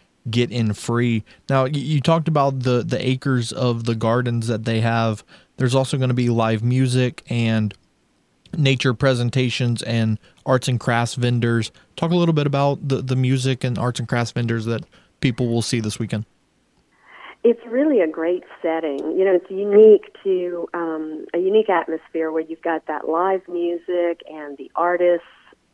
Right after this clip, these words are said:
Speaker 2: uh, in the garden setting. It's really, it's really wonderful. We have, uh, every hour we have, uh, a different musician playing. So we've got, like, Sid Horn,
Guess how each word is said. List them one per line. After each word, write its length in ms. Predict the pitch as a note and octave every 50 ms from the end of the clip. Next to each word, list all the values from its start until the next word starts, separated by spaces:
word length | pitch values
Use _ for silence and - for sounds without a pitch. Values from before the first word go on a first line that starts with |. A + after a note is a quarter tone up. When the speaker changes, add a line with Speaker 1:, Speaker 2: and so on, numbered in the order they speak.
| - -
Speaker 2:
uh, 280 | D3+ D#3 D#3 D3+ D3+ - - _
in 280 | - F3 F#3 F#3 F#3 F#3
the 100 | F3 - -
garden 540 | D#3+ D3+ D#3 D#3+ D#3+ D#3+ E3 E3 D#3+ D#3+ - _ - -
setting. 420 | - D#3+ D#3+ D#3 D#3+ D#3+ D#3+ D#3 -
It's 160 | D#3+ - -
really, 440 | F#3 F#3+ G3 F#3 E3 D#3+ D#3 D#3 - -
it's 160 | D#3+ - -
really 200 | F3+ E3+ D#3+ D#3
wonderful. 460 | D3+ D#3 D#3 D#3 E3 - D3+ D3+ - - - - - - -
We 140 | G3+ A#3 A3
have, 280 | G3+ A3 G3 F#3+ F3+ F3+ -
uh, 140 | F3+ F3 D#3 -
every 300 | F#3 G3+ G#3+ B3+ C4 -
hour 540 | - F#3+ F3 E3+ E3+ E3 D#3 D3+ D3+ F#3 G3+ - - - - - -
we 260 | F3 F3 F3+ F#3+ F#3+ -
have, 480 | - F#3+ E3+ E3 E3 D#3+ D#3+ D#3+ D#3+ - - -
uh, 220 | E3 E3 E3 E3 -
a 40 | -
different 340 | D#3 E3+ D#3+ E3 - F#3 -
musician 680 | F#3+ F#3+ F#3+ F3+ F#3+ F3 E3 D#3+ - - E3+ D#3+ D#3+ D#3+
playing. 560 | - - E3 E3 D#3+ E3 D#3+ D#3+ D#3+ D#3+ E3 E3 - - - - - - _ -
So 180 | F#3 F3 E3
we've 280 | D#3+ E3 E3+ E3 E3 -
got, 340 | - E3 D#3 D#3 D#3+ D#3+ -
like, 180 | D#3+ D3+ D#3+ - - - -
Sid 200 | G3+ F#3+ F#3+ F#3+
Horn, 800 | F#3 - - G3+ G3+ G3+ G3 G3 G3 F#3+ F#3+ F#3 F#3 F#3 G3